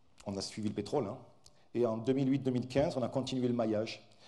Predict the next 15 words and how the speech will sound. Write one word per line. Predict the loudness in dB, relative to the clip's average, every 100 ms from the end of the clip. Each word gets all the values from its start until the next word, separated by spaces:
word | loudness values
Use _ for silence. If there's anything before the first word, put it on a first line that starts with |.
| -18
Ce | -8 -2
con-, | -2 -2
ce | -6 -2
maillage, | 0 2 2 0
il | -2
a | -4
continué | -6 -6 -4 -4
sur | -4
tous | -2
les | -2
pays | 0 0 0 0
où | 0
nous | -4
sommes, | -4 -2 -2
euh, | -2 -2